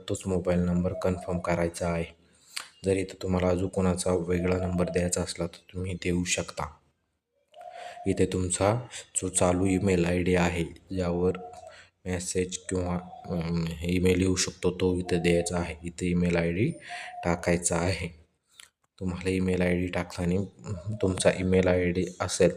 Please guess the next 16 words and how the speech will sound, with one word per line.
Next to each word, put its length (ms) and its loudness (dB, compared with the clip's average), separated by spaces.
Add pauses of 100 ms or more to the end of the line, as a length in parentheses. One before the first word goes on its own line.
तो 80 8
टाकायचा. 720 2
पुढे 260 2
at 280 -2
the 140 -4
rate, 200 2
with 160 -4
the 140 -4
rate 280 -2
काहीच 200 -2
टाकायचं 400 0
नाही, 100 -2 (100)
ते 60 -2
इथे 280 0
ऑटोमॅटिक 680 -4
येऊन 220 0